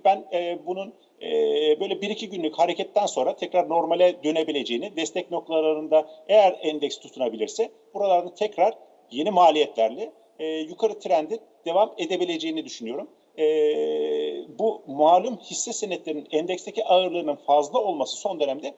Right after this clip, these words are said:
piyasayı, e, dünkü düşüşü daha doğrusu, e, tetiklemiş ve, e, oradaki hareketi artırmış durumda gibi görünüyor.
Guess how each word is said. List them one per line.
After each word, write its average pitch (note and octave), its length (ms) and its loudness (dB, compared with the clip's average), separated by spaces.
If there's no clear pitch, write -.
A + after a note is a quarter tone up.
piyasayı, F3 480 -2
e, D3+ 160 6
dünkü C#3+ 280 -8
düşüşü - 320 -8
daha A#2+ 300 4
doğrusu, A2 380 -4
e, F3 220 -2
tetiklemiş A3 580 -8
ve, A3 140 -4
e, D3 280 0
oradaki F3+ 420 0
hareketi D#3+ 640 -4
artırmış E3+ 480 2
durumda C3+ 380 -4
gibi - 180 -12
görünüyor. - 320 -6